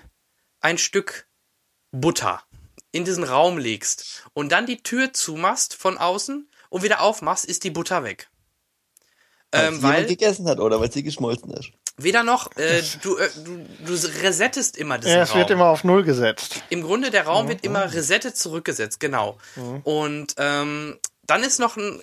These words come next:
Speaker 1: netter Aspekt bei der ganzen Serie, es gibt nicht nur diesen Schlüssel, es gibt
Speaker 2: Aber
Speaker 1: noch
Speaker 2: wo geht die Butter dann hin, wenn sie nie drin war?
Speaker 1: Das ist ja das, er will halt diese Butter wiederfinden, logischerweise, weil er vermisst seine Butter und möchte seine Butter wiederhaben. Das ist
Speaker 2: Butter
Speaker 1: natürlich
Speaker 2: ist Synonym für?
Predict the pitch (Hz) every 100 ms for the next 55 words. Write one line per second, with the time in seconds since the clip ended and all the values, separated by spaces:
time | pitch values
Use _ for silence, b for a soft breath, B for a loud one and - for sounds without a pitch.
0 | - 180 208 226 190 - - 233 - 208
1 | 202 202 202 180 190 - - 233 254 226
2 | 196 185 180 - 233 - 220 277 B B
3 | B - - 117 208 131 120 131 120 -
4 | 123 120 113 - 87 101 123 160 110 104
5 | 110 110 - 151 208 - - - - -
6 | - 196 269 262 240 233 220 - - -
7 | 180 170 240 247 202 208 208 196 190 208
8 | 214 220 196 202 131 - 113 107 110 110
9 | - 107 113 120 139 151 190 202 233 -
10 | 131 131 123 127 160 208 B B B B
11 | 170 175 175 180 196 202 180 175 151 208
12 | 190 165 175 123 107 95 101 b b -
13 | 139 151 180 185 196 190 - 156 156 147
14 | 160 180 - 170 190